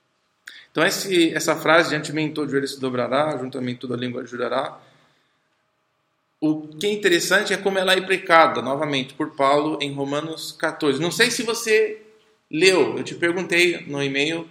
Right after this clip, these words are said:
pra você ler e ver se você consegue traçar e encontrar esse trecho em Romanos quatorze. Não sei se alguém encontrou e gostaria de compartilhar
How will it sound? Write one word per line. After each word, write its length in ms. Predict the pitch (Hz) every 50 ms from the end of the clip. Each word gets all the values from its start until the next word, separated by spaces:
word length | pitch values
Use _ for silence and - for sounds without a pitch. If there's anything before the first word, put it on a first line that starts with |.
| _ -
pra 100 | - 139
você 280 | 139 143 139 - 151 139
ler 440 | 131 135 156 175 190 - - - - - - _ -
e 80 | - 143
ver 140 | 151 175
se 100 | - -
você 260 | 202 190 190 185 202 190
consegue 380 | 196 185 165 - 175 170 165
traçar 840 | 165 - 160 151 147 147 - - 151 147 151 156 - - - - - _ _ _ _ _ _ _ _ _ -
e 120 | 147 147
encontrar 640 | 156 165 151 - - - - 143 151 143 143 147 143
esse 160 | 143 139 156 147
trecho 360 | - 139 143 143 139 143 147
em 40 | 143
Romanos 400 | 143 139 135 135 139 143 135 -
quatorze. 440 | - 147 139 139 - 135 123 - 143
Não 100 | 170 175
sei 160 | - 208 214
se 120 | 208 220
alguém 320 | 208 185 190 196 196 180 -
encontrou 680 | - 160 147 - - 156 165 190 208 214 208 - - - - -
e 60 | - 151
gostaria 460 | 147 175 170 - - 160 156 170 175
de 100 | 160 175
compartilhar 1040 | 175 - 185 185 - 175 175 175 - 175 151 147 147 147 151 156 156 156 - -